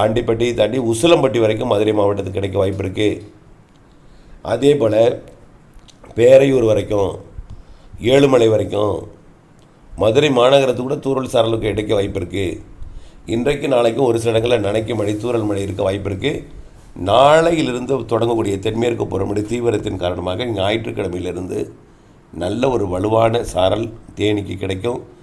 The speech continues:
தேனியை தாண்டி மதுரைக்கும், விருதுநகரின் மேற்கு தொடர்ச்சி மலைப்பகுதியை தாண்டி விருதுநகர் மாவட்ட மேற்கு பகுதிக்கும் கூட அங்கங்கே சாரல், தூறல் மழைப்பொழிவுகள், நனைக்கும் மழைப்பொழிவுகள்லாம் கிடைக்க வாய்ப்பு இருக்கு. ஆக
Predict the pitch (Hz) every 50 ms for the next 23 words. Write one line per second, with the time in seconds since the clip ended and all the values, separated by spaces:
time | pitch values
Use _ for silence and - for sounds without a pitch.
0 | - - _ _ _ - - 110 113 113 113 110 107 104 110 107 110 113 120 104
1 | 92 92 104 107 104 104 113 117 117 117 - - - - - - - - - -
2 | - - - - - 117 123 127 131 127 120 123 117 113 113 104 107 101 95 107
3 | 120 117 117 120 120 113 113 110 104 104 104 110 110 107 107 107 104 104 101 98
4 | - 104 104 107 110 117 123 127 - - - - - - _ - - - - _
5 | - - - - - - - - - - - - - - - - - 104 113 123
6 | 123 120 135 127 127 117 110 110 107 107 107 107 98 104 113 117 113 117 113 110
7 | 110 107 104 107 110 120 127 120 104 104 104 104 107 107 110 110 98 95 104 101
8 | 101 101 101 98 98 98 98 104 - - - - - - - - 87 92 95 98
9 | 101 101 101 95 95 95 98 98 92 92 95 101 95 90 95 92 90 87 87 90
10 | 90 87 87 92 90 90 92 87 85 80 85 80 78 80 80 73 67 - 67 -
11 | - - - - - - - - - - - - - - - - - - - -
12 | - - - 117 135 131